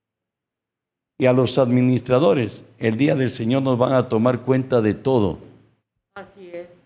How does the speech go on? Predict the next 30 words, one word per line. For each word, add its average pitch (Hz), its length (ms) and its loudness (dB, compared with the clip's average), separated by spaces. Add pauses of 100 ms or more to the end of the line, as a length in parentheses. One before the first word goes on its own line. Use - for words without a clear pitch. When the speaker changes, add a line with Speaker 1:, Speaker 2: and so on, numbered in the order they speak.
(140)
Speaker 1:
Cómo 151 260 2
hemos 165 320 2
administrado 135 760 0
el 113 80 0
matrimonio 120 640 -2
que 139 80 -6
hemos 123 240 -2
tenido, 127 500 0
la 101 140 -4
pareja 120 480 -2
que 127 100 -8
hemos 117 240 -6
tenido, 117 440 -2 (340)
los 123 260 -2
hijos 131 280 -6
que 139 120 -8
Él 127 120 -4
nos 120 200 -8
ha 117 80 -2
dado. 127 340 0 (460)
Cómo 151 280 2
hemos 151 480 0
administrado 135 680 -2
el 117 120 -4
tiempo, 139 460 -2
cómo 151 260 -2
hemos 156 320 -2
administrado 135 760 0
los 117 220 -4
dones, 127 340 -2